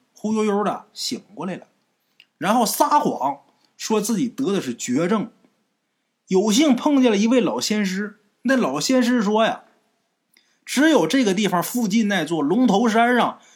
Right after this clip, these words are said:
悬崖边上开着兰花的那个龙眼草，才能治了他这病。”白老太太心善呐，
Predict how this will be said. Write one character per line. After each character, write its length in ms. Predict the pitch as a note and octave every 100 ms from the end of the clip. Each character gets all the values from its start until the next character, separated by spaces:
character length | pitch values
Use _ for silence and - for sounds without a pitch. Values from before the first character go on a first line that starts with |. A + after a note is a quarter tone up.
| -
悬 240 | - A3
崖 180 | A#3 G#3+
边 260 | A3 A3 G#3+
上 140 | E3+
开 340 | - - G3 G3
着 140 | F3
兰 380 | C3+ D#3+ A#3 C4+
花 240 | B3 A3+
的 100 | G#3
那 140 | E3 D#3
个 100 | B2
龙 300 | C3 A#3 C4
眼 180 | C4
草， 480 | C#4 C3+ F#2+ C3 C3 _ _ _ _ _ -
才 240 | - F3+
能 180 | E3+ F3
治 160 | F3
了 160 | D#3+ G#2+
他 140 | A2+
这 100 | C3
病。” 200 | A#2 B2 - _ _ _ _ _ _ _ _ _ _ _ _ _ _ _ _ _ _ _ _
白 160 | - C3+
老 180 | C3 F#2+
太 180 | - C#3
太 80 |
心 300 | G#2 - C#3
善 320 | C3 C#3+ B2+ -
呐， 160 | -